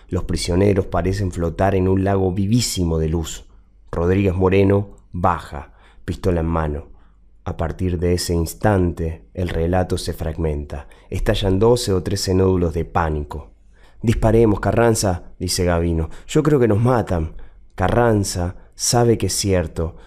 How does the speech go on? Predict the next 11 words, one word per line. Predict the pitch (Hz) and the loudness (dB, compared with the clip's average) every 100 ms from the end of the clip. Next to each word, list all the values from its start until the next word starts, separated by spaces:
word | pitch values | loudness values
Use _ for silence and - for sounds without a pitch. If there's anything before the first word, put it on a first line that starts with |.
| - | -10
pero | - 110 | 0 4
una | 113 104 | 4 4
remotísima | 98 101 101 - 120 120 - 110 95 | 2 4 2 0 -2 -2 0 2 0
esperanza | - - 95 98 113 117 - 95 | -4 -2 2 4 4 2 0 -2
de | 87 | -2
estar | - - 117 | -2 0 0
equivocado | 107 101 90 87 - 107 101 98 | 0 0 0 0 2 4 4 4
lo | 95 | 2
mantiene | 90 87 87 110 107 104 | 2 0 -2 2 2 2
caminando. | 87 85 85 80 78 76 76 - | 0 0 0 -2 -2 -6 -10 -10
"Quedémonos", | 110 139 139 123 127 127 92 - - | -4 -2 -2 -2 -2 -2 -4 -8 -14